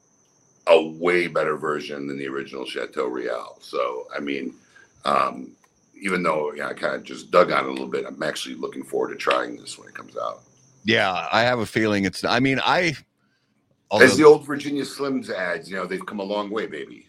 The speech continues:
Speaker 1: So
Speaker 2: They have come a long way.
Speaker 1: we'll see what happens.
Speaker 2: I, I sort of enjoyed that cigar back then, but, I mean, this was two thousand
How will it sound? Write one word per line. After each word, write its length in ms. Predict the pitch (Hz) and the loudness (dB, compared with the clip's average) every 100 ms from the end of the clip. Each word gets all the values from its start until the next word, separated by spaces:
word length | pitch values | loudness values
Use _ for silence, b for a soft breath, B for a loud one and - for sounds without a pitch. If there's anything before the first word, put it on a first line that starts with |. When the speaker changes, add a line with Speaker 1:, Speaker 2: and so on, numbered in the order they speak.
| - | -6
Speaker 1:
So 80 | - | 0
Speaker 2:
They 120 | 113 | 2
have 200 | 120 120 | 0 -2
come 160 | 101 | -2
a 60 | 90 | 0
long 200 | 82 80 | 0 0
way. 100 | 73 - - _ _ 78 | -2 -6 -16 _ _ -8
Speaker 1:
we'll 140 | 90 | -6
see 200 | 92 98 | -4 0
what 140 | 90 | 2
happens. 560 | 85 82 80 67 _ - | 4 2 0 -12 _ -8
Speaker 2:
I, 360 | 107 135 226 196 - _ | -2 0 0 -4 -10 _
I 180 | 131 175 | 0 0
sort 580 | - - - 160 160 180 | -2 -8 -4 0 2 0
of 140 | 151 | 0
enjoyed 480 | 147 135 120 123 127 | 0 0 0 0 2
that 200 | 131 123 | 0 -2
cigar 340 | - 131 127 | -4 0 0
back 300 | 127 123 123 | 2 0 0
then, 220 | - 127 120 | 0 0 2
but, 200 | 95 87 - | 0 -2 -2
I 100 | 85 | 0
mean, 200 | 101 101 | 2 2
this 220 | 110 127 117 | 0 0 2
was 460 | 92 82 - - _ _ _ _ | 0 0 -8 -12 _ _ _ _
two 160 | - 110 | -4 -2
thousand 480 | - 98 95 85 | 2 2 0 -2